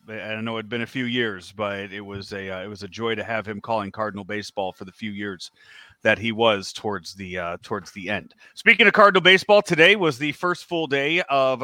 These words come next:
practices, uh, full team practices. We know that bullpens have been thrown, <coughs> batting practice has been taken the past, uh, the past week, but now it is officially spring training.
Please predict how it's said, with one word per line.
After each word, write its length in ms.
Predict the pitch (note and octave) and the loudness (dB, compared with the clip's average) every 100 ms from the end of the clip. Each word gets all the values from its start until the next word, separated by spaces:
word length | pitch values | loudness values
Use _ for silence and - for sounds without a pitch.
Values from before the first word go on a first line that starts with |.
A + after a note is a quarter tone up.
| - | -6
practices, 920 | - D#3 E3+ D#3+ D3 D3+ F#3+ C4 - | 0 2 2 -4 -4 -2 -2 -4 -8
uh, 380 | D#3+ C3 B2 B2 | -4 0 0 -2
full 300 | A#2+ E3 D3+ | -6 -8 -8
team 440 | - - G3 G#3 G3 | -8 -6 -4 -4 -2
practices. 680 | D3 A#2 - A2 A2 G#2+ A#2+ | 0 0 -4 -10 -10 -8 -8
We 140 | A#2 | -10
know 160 | A#2 A#2 | -6 -6
that 140 | A2 G2+ _ - _ _ | -8 -14 _ -20 _ _
bullpens 440 | D3+ E3+ D#3+ D3+ | -2 0 0 0
have 100 | C3 | 0
been 160 | C#3 C3+ | -2 0
thrown, 260 | C3+ C#3 C#3 | 2 4 6
<coughs> 100 | - | 8
batting 280 | B2+ C3+ | 6 4
practice 400 | A#2+ B2+ B2+ B2 A2+ | 0 0 -2 -6 -12
has 120 | G#2+ | -10
been 160 | A#2+ | -12
taken 440 | A2 B2+ A#2 B2 A#2 | -4 -4 -2 -4 -6
the 60 | |
past, 460 | - A#2 A2 - - | -6 -4 -4 -8 -10
uh, 120 | G#2 | -10
the 100 | G2+ | -10
past 320 | - G#2+ - A#2 | -10 -10 -10 -6
week, 280 | D3+ D#3+ - | -2 -2 -2
but 120 | B2+ A2+ | -6 -4
now 360 | B2 C#3 C#3 - _ _ | 0 2 2 -2 _ _
it 120 | B2+ | -8
is 80 | A#2+ | -8
officially 640 | G#2+ - F#3+ F#3 F3+ D#3 C#3+ | -8 2 4 4 0 -2 -2
spring 560 | - - D#3 F3 F3 E3 | -6 -8 -2 0 0 -2
training. 540 | - D3+ D3+ D3 C#3+ | -2 0 2 0 -2